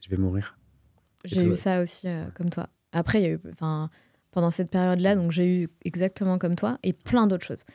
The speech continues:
Speaker 2: Ça a été une période, mais la plus sombre de ma vie, c'était horrible. Déjà, j'ai fait toutes les, tous les hôpitaux autour de, de là où j'habitais. J'habitais au Perreux-sur-Marne.
Speaker 1: Ouais.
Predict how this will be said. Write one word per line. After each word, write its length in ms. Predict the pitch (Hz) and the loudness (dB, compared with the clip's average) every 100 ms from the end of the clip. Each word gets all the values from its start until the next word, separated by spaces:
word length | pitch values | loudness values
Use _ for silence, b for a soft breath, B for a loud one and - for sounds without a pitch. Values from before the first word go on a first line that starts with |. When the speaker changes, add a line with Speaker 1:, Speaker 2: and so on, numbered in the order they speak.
| B - | B -2
Speaker 2:
Ça 120 | 190 | 0
a 20 | |
été 140 | 175 | 4
une 160 | 185 185 | 4 4
période, 480 | - 202 202 196 - | 4 4 4 2 0
mais 320 | 175 170 165 - | 0 0 -2 -4
la 120 | 180 | -4
plus 220 | 175 - 180 | -4 -8 -14
sombre 460 | - 226 208 190 | -2 2 4 4
de 40 | 185 | 2
ma 140 | 175 | 2
vie, 120 | 175 | 0
c'était 200 | 175 - - | -6 -8 0
horrible. 320 | 196 185 196 | 2 2 2
Déjà, 200 | 170 180 | 2 2
j'ai 140 | 180 | 2
fait 140 | 180 170 - | -2 -6 -6
toutes 260 | - 214 - | -6 -6 -6
les, 120 | 185 | -6
tous 140 | - 208 | 0 2
les 140 | 190 | 2
hôpitaux 440 | 180 - 202 202 - | 0 -4 -2 0 0
autour 340 | 185 - 202 | -2 -2 -2
de, 380 | 180 165 160 160 b b b b _ | 0 0 -2 -6 b b b b _
de 240 | 170 165 160 | -4 -2 0
là 120 | 175 | 0
où 40 | |
j'habitais. 320 | 170 170 214 226 | 0 0 0 0
J'habitais 260 | 180 175 | 0 -2
au 40 | 170 | 0
Perreux-sur-Marne. 680 | 180 170 - 165 190 233 107 | 0 0 -2 -2 0 0 0
Speaker 1:
Ouais. 180 | 92 | -2